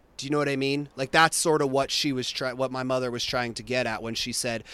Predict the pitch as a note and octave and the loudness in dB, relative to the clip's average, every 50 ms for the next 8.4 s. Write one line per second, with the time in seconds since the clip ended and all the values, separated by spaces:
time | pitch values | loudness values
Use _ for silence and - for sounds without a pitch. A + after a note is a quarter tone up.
0 | - - - - A3 A#3 A3 C4+ C4+ C4 A#3+ G#3 A3+ G#3 F#3+ F3+ D#3+ F3+ F3+ F3 | -16 -4 4 6 6 8 8 8 6 6 4 2 2 2 2 2 4 4 4 4
1 | E3+ E3+ E3 D#3+ D3+ D3 C#3+ C#3 C3+ F#3+ C#4+ D4 - - - - D3+ D3+ D3 D3 | 4 4 2 2 2 2 2 0 0 0 -2 -2 -2 -4 -4 -2 -2 0 0 0
2 | D3 C#3+ - - - - - - - _ - - D#3+ F3 F3 - - E3 F3 D#3+ | -2 -4 -8 -14 -20 -20 -20 -20 -20 _ -6 -4 -2 -2 -2 -2 -2 0 2 2
3 | C#3 C3+ C#3 C#3+ C#3 - D#3 D#3 D3+ C#3+ C3+ D3 C#3+ C#3+ C#3 C3+ - _ _ _ | 2 2 0 0 0 2 4 4 4 2 2 0 0 2 0 -2 -4 _ _ _
4 | _ - - C3+ C3 B2 D3 C#3+ D3 C#3+ C3 D3+ D3 - - D3 D3 D3+ D#3 D#3 | _ -8 -4 -2 0 2 2 2 2 2 2 2 0 0 0 2 2 4 4 4
5 | D3+ C#3+ C3+ D3 C#3 C#3 B2+ - C#3+ D3+ D#3 E3+ E3 F3 D#3 F3 E3+ D#3+ D#3+ D3 | 2 2 4 4 4 4 4 4 6 6 6 6 4 2 2 2 2 2 2 2
6 | - E3 D#3 D#3 D3+ D#3 D3+ D3+ D3+ D3 C#3+ C#3 C#3 C#3 C#3 C3 C3+ C3+ B2+ B2 | 0 -2 -2 0 0 0 0 2 2 2 2 2 0 0 -2 -2 -2 -2 -2 -2
7 | A#2+ B2+ D3 E3 E3 C3 B2 A#2+ B2 A#2 - - - - - - C3 C3+ C3+ C3 | -2 0 2 2 2 0 -2 -4 -4 -6 -8 -14 -20 -14 -6 -2 0 2 2 4
8 | C3 B2+ B2+ B2 A#2 - - - | 2 2 0 0 -2 -4 -6 -8